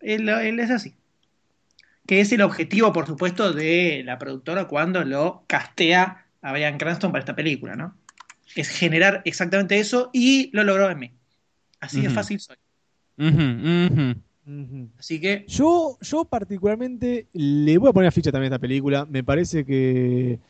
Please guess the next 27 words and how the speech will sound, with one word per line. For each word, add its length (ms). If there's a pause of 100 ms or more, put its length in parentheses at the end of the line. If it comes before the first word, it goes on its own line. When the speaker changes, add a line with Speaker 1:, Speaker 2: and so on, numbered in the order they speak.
(720)
Speaker 3:
eh, 500 (380)
nadie 200
esperaba 220
un 40
Godzilla, 280
como 160
decías 260
vos, 260
nadie 140
esperaba 180
un 60
Godzilla, 340
pero 360
este 180
Godzilla 480
me 160
atrajo, 480
me 100
llamó 240
la 60
atención. 520 (380)
El 100
primer 280
trailer 280
por 200
ahí, 400 (420)
eh, 720